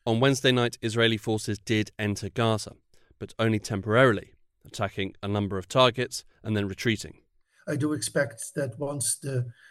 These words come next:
Speaker 2: the dust settles, and sooner or later it must, that, uh, the knives will be out. And then we'll get back to a situation that was already the case before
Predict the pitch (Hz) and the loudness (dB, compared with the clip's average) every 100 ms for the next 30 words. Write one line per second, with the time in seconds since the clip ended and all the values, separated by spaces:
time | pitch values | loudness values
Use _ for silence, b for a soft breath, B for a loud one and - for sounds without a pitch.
0 | B 151 151 156 - 190 175 147 139 139 | B 2 4 4 6 8 6 2 -2 -2
1 | 127 - - 165 135 131 147 - 135 131 | -4 -8 -6 -6 -4 -4 -4 -6 -6 -2
2 | 156 135 - - b b b b _ 147 | -2 -2 -8 -12 b b b b _ -6
3 | 135 - - 139 135 131 131 135 151 147 | -4 -8 -12 -14 -10 -8 -8 -6 -4 -2
4 | - 160 123 143 170 110 110 - b b | -4 -6 -4 0 0 0 -6 -14 b b
5 | b _ 131 147 156 147 147 123 170 127 | b _ -6 -4 -4 -2 -4 -4 -6 -2
6 | 160 160 - - - 165 143 143 - 160 | -2 -2 -6 -20 -6 -4 -2 -4 -6 -4
7 | 165 160 156 160 160 143 139 139 139 139 | -4 0 2 2 -2 -4 -4 -6 -2 -2
8 | 147 127 165 165 131 107 117 - 233 170 | -2 -4 -4 -4 -4 -6 -10 -6 -2 -2
9 | 107 | -2